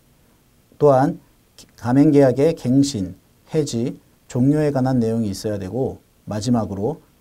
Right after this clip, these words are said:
기타 비밀유지, 지연이자, 손해배상 등에 관한 사항이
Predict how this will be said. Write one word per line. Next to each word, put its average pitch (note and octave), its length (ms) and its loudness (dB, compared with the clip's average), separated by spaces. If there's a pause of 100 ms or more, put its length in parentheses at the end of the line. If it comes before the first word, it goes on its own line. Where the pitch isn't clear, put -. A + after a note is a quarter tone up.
(140)
기타 C#3+ 400 -2
비밀유지, C3 760 -2 (300)
지연이자, A2+ 720 -4 (360)
손해배상 D#3+ 640 -2
등에 C3 200 -4
관한 A2+ 260 -6
사항이 A2+ 520 -8